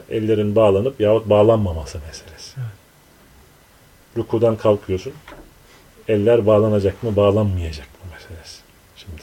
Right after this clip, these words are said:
Speaker 1: Bu muteber bir ihtilaf. Ehli sünnet kendi arasında bu meselede ihtilaf ediyor.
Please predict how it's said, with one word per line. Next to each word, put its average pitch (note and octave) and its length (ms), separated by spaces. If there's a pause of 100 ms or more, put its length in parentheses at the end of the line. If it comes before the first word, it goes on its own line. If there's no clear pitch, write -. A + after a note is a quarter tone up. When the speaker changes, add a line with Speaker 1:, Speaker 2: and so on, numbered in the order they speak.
(760)
Speaker 1:
Bu E3 60
muteber D#3+ 520
bir G#2 100
ihtilaf. E2+ 400 (460)
Ehli C#3 240
sünnet C#3 320
kendi C#3 260
arasında A2 580 (360)
bu B2 120
meselede A2+ 520 (280)
ihtilaf A2 420
ediyor. F#2 140